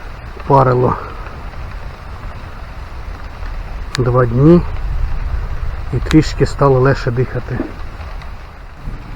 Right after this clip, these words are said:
І грім десь гримихає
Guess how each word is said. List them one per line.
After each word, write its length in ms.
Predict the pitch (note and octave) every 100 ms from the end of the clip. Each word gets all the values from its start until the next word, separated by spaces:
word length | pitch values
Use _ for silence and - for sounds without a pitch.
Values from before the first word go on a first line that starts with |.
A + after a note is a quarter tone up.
| - - - - - - - - - - - - - - - - - - - - - - - - - - - - - - -
І 80 | C#3
грім 320 | B2+ C3 B2
десь 240 | B2 A#2+ B2+
гримихає 760 | B2 B2 B2+ C#3 C#3 C3